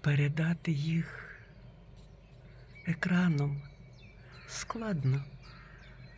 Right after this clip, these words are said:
Ну, кожна людина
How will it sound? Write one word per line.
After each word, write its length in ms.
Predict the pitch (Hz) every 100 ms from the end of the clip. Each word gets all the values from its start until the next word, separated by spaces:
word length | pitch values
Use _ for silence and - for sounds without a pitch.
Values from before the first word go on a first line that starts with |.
| - - - - - - - - - - - - - - - - - - - -
Ну, 280 | 156 170 175 - - - - - - - -
кожна 380 | - 151 139 147
людина 580 | 139 135 139 165 190 165